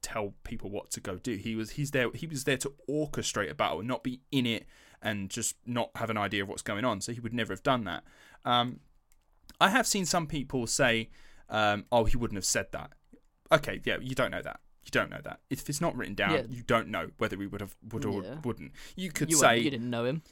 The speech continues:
Speaker 1: you could say, "Oh, that's not ne-, it wasn't necessarily in his nature to be like that."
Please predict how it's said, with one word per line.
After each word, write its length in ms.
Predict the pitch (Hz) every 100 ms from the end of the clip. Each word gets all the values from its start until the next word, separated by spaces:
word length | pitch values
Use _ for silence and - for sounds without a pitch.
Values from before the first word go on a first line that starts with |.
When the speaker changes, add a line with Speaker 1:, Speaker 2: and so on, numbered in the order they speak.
| _ -
Speaker 1:
you 160 | 185
could 180 | - 151
say, 300 | - 156 123
"Oh, 160 | 135 127
that's 200 | 131 110
not 160 | - -
ne-, 120 | 123 -
it 60 |
wasn't 260 | 135 123 117
necessarily 360 | 120 - 120
in 60 | 110
his 120 | 107
nature 360 | 120 113 - -
to 120 | -
be 220 | - 104
like 300 | 113 151 - -
that." 240 | 190 -